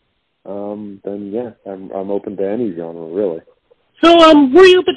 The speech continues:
Speaker 2: disappointed when, um, P G was, like, kind of sidelined by the pandemic, and, um, what do you hope people take away from the film?
Speaker 1: Yeah, I was definitely saddened by the fact that we had to miss our premiere. I mean,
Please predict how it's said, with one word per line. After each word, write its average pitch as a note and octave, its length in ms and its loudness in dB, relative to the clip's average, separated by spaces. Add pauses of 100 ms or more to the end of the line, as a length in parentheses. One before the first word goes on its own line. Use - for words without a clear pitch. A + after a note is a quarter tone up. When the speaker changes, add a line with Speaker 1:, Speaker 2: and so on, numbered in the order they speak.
Speaker 2:
disappointed C#4 480 -2
when, A3+ 180 0
um, G3 200 -2 (280)
P B3 180 2
G A3+ 180 0
was, G#3 240 2
like, F#3+ 160 -6
kind F3 260 -4
of - 140 -20
sidelined G3 480 0
by F#3+ 160 0
the E3 80 -6
pandemic, F#3 600 -2
and, E3+ 280 -6
um, E3 120 -12 (600)
what B3+ 160 2
do D4 100 2
you A3+ 280 2
hope G#3+ 300 4
people G3 280 0 (180)
take A3 220 0 (100)
away G3+ 220 2
from D#3 200 -4
the C#3 60 -8
film? B2 280 -8 (1500)
Speaker 1:
Yeah, D3 440 2
I D#3+ 140 6
was D#3+ 240 0
definitely D#3 640 2
saddened C3+ 360 2
by B2+ 160 4
the A#2+ 80 2
fact A#2 240 2
that A#2+ 60 -2
we A#2 80 2
had A2 120 -2
to - 60 -20
miss A2 280 -18
our G#2+ 140 -4
premiere. A2+ 640 -8 (100)
I A#2+ 60 -14
mean, G#2 300 -12